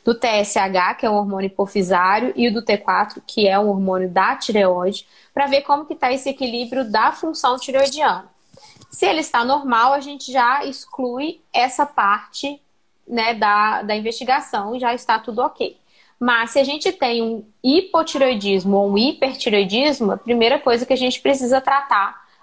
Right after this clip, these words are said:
antes de pensar em engravidar. Porque se a gente não tratar, a gente vai ter um risco aumentado aí de várias complicações. Tanto na parte de infertilidade, de nem conseguir engravidar, como da parte de,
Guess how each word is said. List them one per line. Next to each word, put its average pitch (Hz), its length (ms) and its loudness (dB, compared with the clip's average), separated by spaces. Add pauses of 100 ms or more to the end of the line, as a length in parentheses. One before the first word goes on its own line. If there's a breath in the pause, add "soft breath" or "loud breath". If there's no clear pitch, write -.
(100)
antes 262 440 2
de 269 80 -2
pensar 277 400 0
em 240 100 0
engravidar. 247 600 0 (360)
Porque 208 280 0
se 196 140 0
a 214 40 4
gente 254 280 -2
não 240 180 2
tratar, 220 680 -2 (200 loud breath)
a 226 120 -2
gente 240 260 -4
vai 220 220 0
ter 226 380 0
um 254 100 0
risco 220 340 -2
aumentado 220 640 0
aí 214 120 4
de 220 140 -4
várias 208 480 0
complicações. 269 1000 -2 (380 soft breath)
Tanto 294 300 0
na 262 120 2
parte 214 320 -2
de 202 140 -2
infertilidade, 240 800 0
de 220 100 -6
nem 233 200 0
conseguir 320 340 -4
engravidar, 220 680 -2 (120)
como 269 400 0
da 285 200 2
parte 233 400 -2
de, 254 520 -4